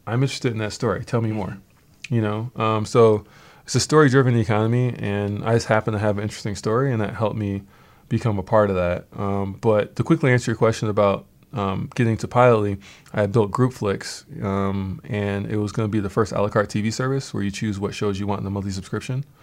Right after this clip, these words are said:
Speaker 2: Oh, okay.
Speaker 1: Um, and to do that, I needed, um, a few million, or I needed two million dollars to pay for the initial content contracts that I was gonna set up.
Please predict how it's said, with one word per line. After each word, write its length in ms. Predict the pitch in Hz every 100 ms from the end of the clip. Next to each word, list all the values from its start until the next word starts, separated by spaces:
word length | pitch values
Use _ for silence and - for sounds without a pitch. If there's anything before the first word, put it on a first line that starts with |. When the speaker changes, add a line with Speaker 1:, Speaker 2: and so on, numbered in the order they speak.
| -
Speaker 2:
Oh, 40 |
okay. 640 | 143 110 - - - - 104
Speaker 1:
Um, 440 | 104 104 101 113 -
and 120 | 120 113
to 80 |
do 160 | 104 160
that, 220 | 135 113
I 80 | 104
needed, 380 | 113 113 104 - _ _
um, 180 | 107 104
a 60 | 101
few 160 | 135
million, 300 | 120 113 120
or 160 | 107 113
I 60 |
needed 180 | 123 123
two 120 | -
million 180 | 110 98
dollars 380 | 92 76 - - -
to 200 | 110 101
pay 240 | 113 104
for 340 | 98 - 98
the 60 | 98
initial 300 | 104 107 107
content 340 | 151 147 113
contracts 380 | - 101 101 95
that 100 | -
I 60 | 104
was 120 | 101
gonna 140 | 104
set 200 | 98 104
up. 180 | 101 -